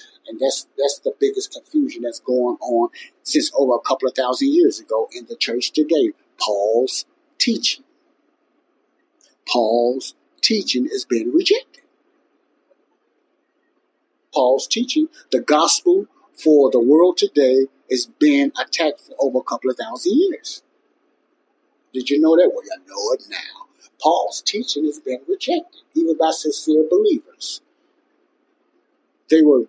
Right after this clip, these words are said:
run to the Jesus four gospels and in the Old Testament before they hit the letters of Paul.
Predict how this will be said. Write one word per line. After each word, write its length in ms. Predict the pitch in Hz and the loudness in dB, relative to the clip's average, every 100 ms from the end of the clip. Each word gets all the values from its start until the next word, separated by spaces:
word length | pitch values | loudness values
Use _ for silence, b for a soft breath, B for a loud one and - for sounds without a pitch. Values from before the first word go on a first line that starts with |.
| - | 2
run 220 | 196 185 | 2 2
to 140 | - | 2
the 200 | 180 127 - _ _ _ | 2 2 -2 _ _ _
Jesus 420 | 156 175 - 123 | 2 2 2 -4
four 320 | - 190 202 | 0 2 2
gospels 680 | 180 170 - - 131 151 - - _ _ _ _ _ - | 2 0 -2 -2 -2 -2 -6 -16 _ _ _ _ _ -4
and 260 | 143 120 - | -2 -2 0
in 140 | 160 | 2
the 140 | 135 - | 2 0
Old 340 | 170 175 139 - | 2 4 4 2
Testament 500 | 131 - 131 131 131 b | -2 -2 -4 -4 -6 b
before 340 | - - 180 165 | -6 2 4 4
they 80 | 147 | 4
hit 220 | 156 - | 0 2
the 80 | 139 | 4
letters 340 | 143 135 135 | 4 2 0
of 100 | 131 | -6
Paul. 320 | - - 269 | -6 -8 -10